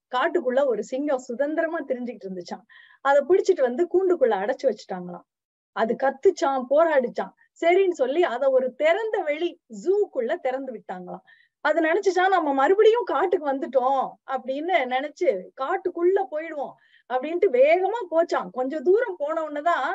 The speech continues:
அந்த பெரிய ஃபென்ஸ் அதுக்கு தெரிஞ்சுச்சான். அப்பதான் அதுக்கு, அதை தாண்டி அதால போகவே முடியலையா. அப்பதான் அதுக்கு புரிஞ்சுச்சான்,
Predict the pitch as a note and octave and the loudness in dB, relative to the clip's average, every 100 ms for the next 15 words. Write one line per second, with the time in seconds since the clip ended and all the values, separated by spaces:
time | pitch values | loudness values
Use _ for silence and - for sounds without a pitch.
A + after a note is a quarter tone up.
0 | - _ - C4 B3+ - D4 E4+ G4+ B4+ | -8 _ -12 -4 -4 -2 -2 2 2 2
1 | C#5 C5 E4+ D#4+ G4 F#4 C4+ A3+ A#3 B3+ | 0 0 -4 -4 -6 -4 -6 -6 -4 -2
2 | C4+ D4+ B3 G#3 _ _ _ _ _ _ | -2 -4 -12 -12 _ _ _ _ _ _
3 | _ _ G3 F#3 B3+ D4+ E4 B3+ A#3 A3+ | _ _ -20 -8 -6 -4 -6 -4 -4 -4
4 | A#3 C#4 F#4 F#4 C#4 C4 D4 C#4 D4 D#4 | -4 -2 -2 0 0 -2 -4 -6 -6 -6
5 | E4 E4 C4 A#3 G#3 G3 G3 B3+ A#3+ D#4+ | -8 -8 -8 -8 -8 -8 -6 -6 -4 -4
6 | C#4+ A3+ A#3 C4+ C4 A3+ A3 A#3 | -4 -8 -4 -4 -4 -6 -4 -2